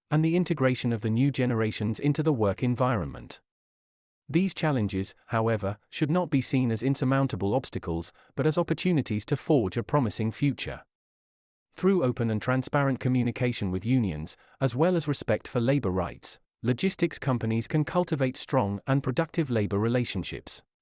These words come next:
On the other hand, by embracing technology and digitization, work flexibility, and investing in professional development,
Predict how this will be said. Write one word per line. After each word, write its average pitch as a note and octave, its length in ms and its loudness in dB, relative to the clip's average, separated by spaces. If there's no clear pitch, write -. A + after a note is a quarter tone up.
On D3+ 120 4
the D#3 100 2
other F#3+ 180 0
hand, G2+ 380 -2
by A2+ 140 2
embracing A2+ 500 2
technology G#2+ 600 -2
and F#2+ 120 0
digitization, A2 880 -2
work C3+ 260 2
flexibility, C#3+ 840 -2
and A2+ 100 2
investing A#2 540 0
in A2+ 120 2
professional A#2+ 580 -2
development, G#2 680 -2